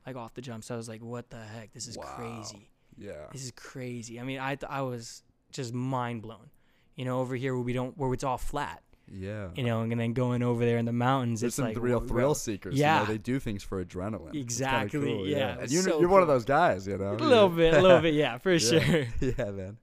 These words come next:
Speaker 2: What was the culture like transitioning from
Speaker 1: Oh.
Speaker 2: Illinois to New Mexico? Like, was there some culture shock
Speaker 1: Big
Speaker 2: there?
Speaker 1: difference. They talk so much more different out there.
Speaker 2: Whoa, like, what do you mean?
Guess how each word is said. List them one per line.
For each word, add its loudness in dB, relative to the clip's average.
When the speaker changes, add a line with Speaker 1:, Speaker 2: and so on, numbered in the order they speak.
Speaker 2:
What 0
was 2
the -2
culture -2
like -4
transitioning -6
from -10
Speaker 1:
Oh. -14
Speaker 2:
Illinois 0
to -4
New -6
Mexico? -6
Like, -4
was -6
there -6
some -10
culture -10
shock -2
Speaker 1:
Big -6
Speaker 2:
there? -6
Speaker 1:
difference. -16
They -16
talk -12
so -12
much -18
more -20
different -20
out -20
there. -20
Speaker 2:
Whoa, -8
like, -10
what -6
do -8
you -8
mean? -8